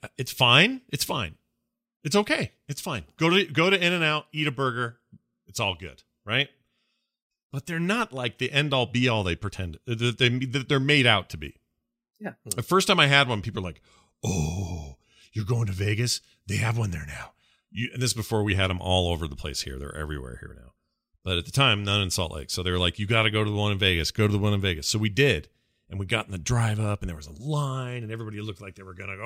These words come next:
Speaker 1: "Oh, this is the greatest food we're ever gonna have in our face." And we got up there, and we got our food, and I, I dived into it,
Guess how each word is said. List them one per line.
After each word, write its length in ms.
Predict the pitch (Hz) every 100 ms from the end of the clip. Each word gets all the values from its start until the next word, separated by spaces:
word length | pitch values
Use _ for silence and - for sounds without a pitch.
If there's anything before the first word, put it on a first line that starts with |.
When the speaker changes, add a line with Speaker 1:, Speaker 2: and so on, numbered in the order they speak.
| 131
Speaker 1:
"Oh, 60 | 139
this 180 | 131 135
is 80 | 131
the 80 |
greatest 340 | 131 151 139 -
food 200 | 156 143
we're 100 | 143
ever 140 | 139
gonna 140 | 131 123
have 180 | 131
in 40 | 120
our 60 | 110
face." 320 | 131 110 - _ _ _ _
And 80 | 87
we 60 | 90
got 220 | 127 117
up 120 | 110
there, 80 | 120
and 80 | 104
we 60 | 90
got 220 | 123 110
our 80 | 104
food, 400 | - 117 113 95
and 160 | 85 - - _ - 127 -
I, 40 | 117
I 60 |
dived 440 | 98 139 123 120 120
into 360 | 113 - 117
it, 180 | 120 -